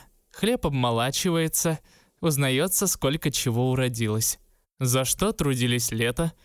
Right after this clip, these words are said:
происходит продажа излишков. У крестьян являются хоть на короткое время деньги в руках,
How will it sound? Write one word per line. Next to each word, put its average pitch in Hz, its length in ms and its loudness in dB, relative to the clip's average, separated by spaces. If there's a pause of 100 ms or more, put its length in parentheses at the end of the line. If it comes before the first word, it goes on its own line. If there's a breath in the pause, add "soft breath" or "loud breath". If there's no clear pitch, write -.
(300 soft breath)
происходит 180 600 0
продажа 135 500 0
излишков. 123 600 -2 (260)
У 127 120 -2
крестьян 160 640 0 (280 loud breath)
являются 170 640 0
хоть 202 220 -2
на 175 100 2
короткое 156 520 0
время 127 260 0
деньги 131 380 0
в 123 100 0
руках, 143 460 -4